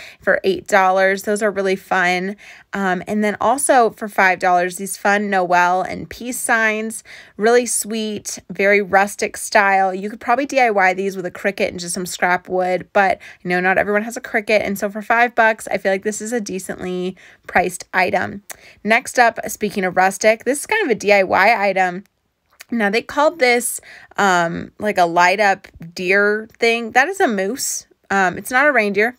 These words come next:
That's a moose. My only concern is these all look like they're kind of falling apart, but I think if you hit it with a little stain or maybe a little paint, this would be really, really fun. So maybe that's a fun D I Y idea. Now, this f-,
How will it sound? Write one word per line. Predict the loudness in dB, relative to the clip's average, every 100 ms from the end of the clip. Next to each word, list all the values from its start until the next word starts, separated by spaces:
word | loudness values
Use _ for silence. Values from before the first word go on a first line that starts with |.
| 0
That's | 0 0
a |
moose. | -2 -4 -4 -10 -14 -16 -20 -4
My | 2 2
only | 0
concern | -6 -6 0 2 2
is | 0
these | 0 0 -8 -4
all | 2 2 2
look | -2
like | -4 -4
they're | -4
kind | -2 -2
of | -2
falling | -2 -2 -2
apart, | -4 0 0 0 -8 -20 -20 0
but | 0
I |
think | 2 -4
if | -4 -4
you | -2
hit | -2 -2 -2
it | -2
with | -2
a |
little | 0 0 -2
stain | -4 -2 0 0 0
or | 0
maybe | 0 -2
a |
little | -2 -4
paint, | -6 -8 -8 -8 -8
this | -10 -8
would | -8
be | -8
really, | -6 -4
really | -4 -4 -6
fun. | -2 0 2 0 -6 -18 -20 -12
So | -4
maybe | 0 2 2
that's | 0
a | -4
fun | -2 -2 0
D | 0
I | 2
Y | 2 0
idea. | 2 0 -2 -2 0 -2 -6 -20 -12 0
Now, | 2 2
this | 2 2 2 -6 -14
f-, | -20